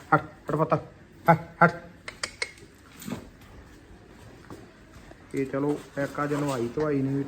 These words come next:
ਠੰਡ ਥੋੜ੍ਹੀ ਜਿਹੀ ਜ਼ਿਆਦਾ, ਤੇ ਮੈਂ ਕਿਹਾ ਵੀਡੀਓ ਆਈਂ ਪਾ ਦਈਏ। ਆਪਣਾ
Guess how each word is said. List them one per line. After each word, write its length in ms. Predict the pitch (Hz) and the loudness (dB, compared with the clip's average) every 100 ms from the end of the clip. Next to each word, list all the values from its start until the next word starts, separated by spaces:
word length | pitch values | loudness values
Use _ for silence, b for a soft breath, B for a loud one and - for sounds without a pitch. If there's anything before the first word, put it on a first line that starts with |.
| - | -2
ਠੰਡ 200 | 127 143 | -2 -2
ਥੋੜ੍ਹੀ 280 | 139 135 | 0 0
ਜਿਹੀ 140 | 139 135 | 0 -2
ਜ਼ਿਆਦਾ, 420 | 123 117 127 139 - - - - - - - - | -2 0 0 -2 -6 -14 -18 -16 -16 -12 -12 -8
ਤੇ 60 | |
ਮੈਂ 220 | 123 123 123 | -4 -2 0
ਕਿਹਾ 120 | 139 | 2
ਵੀਡੀਓ 360 | 123 127 139 | 2 2 2
ਆਈਂ 180 | 127 123 | 2 0
ਪਾ 220 | 127 127 120 | -2 -2 -2
ਦਈਏ। 240 | 117 120 - - - - - - - - - - - - - - - - - - - - | -2 -2 -4 -14 -16 -14 -12 -12 -12 -10 -10 -10 -16 -18 -20 -20 -20 -20 -20 -20 -20 -10
ਆਪਣਾ 460 | 131 127 139 139 143 | -4 -2 0 0 0